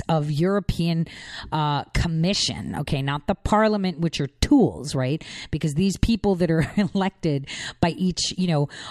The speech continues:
"Oh, I'm part of the European Parliament and I represent England," they have no say. They could talk all they want, but whatever they vote for or whatever they put forward really doesn't count, because these unelected people that nobody knows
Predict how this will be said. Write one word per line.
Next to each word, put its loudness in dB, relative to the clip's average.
"Oh, 6
I'm 2
part 2
of -2
the 0
European 0
Parliament -2
and 0
I 0
represent -2
England," -2
they 2
have 0
no 2
say. -2
They -6
could -4
talk 8
all 8
they 4
want, 0
but 4
whatever 8
they 8
vote 8
for 4
or 4
whatever 4
they 4
put 0
forward 4
really 4
doesn't 0
count, -4
because 2
these 4
unelected 2
people 2
that -2
nobody 4
knows 2